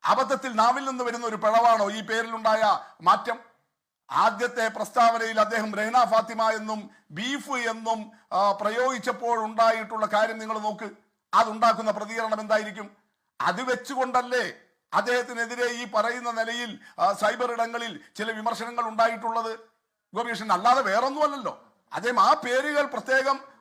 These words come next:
അന്നത്തെ പൊതുയോഗത്തിൽ, പന്തളത്തെ പൊതുയോഗത്തിൽ രഹ്ന ഫാത്തിമയുടെയും ഈ പേരും,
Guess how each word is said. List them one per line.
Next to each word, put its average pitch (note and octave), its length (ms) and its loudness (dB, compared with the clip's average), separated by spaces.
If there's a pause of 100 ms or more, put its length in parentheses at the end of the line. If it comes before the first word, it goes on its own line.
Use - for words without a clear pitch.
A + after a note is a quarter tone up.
(100)
അന്നത്തെ C4 340 2
പൊതുയോഗത്തിൽ, B3 560 -2
പന്തളത്തെ A#3+ 460 0
പൊതുയോഗത്തിൽ A#3 640 -4
രഹ്ന C4+ 260 2
ഫാത്തിമയുടെയും A3+ 840 -2 (160)
ഈ A#3 100 -4
പേരും, A3+ 360 -6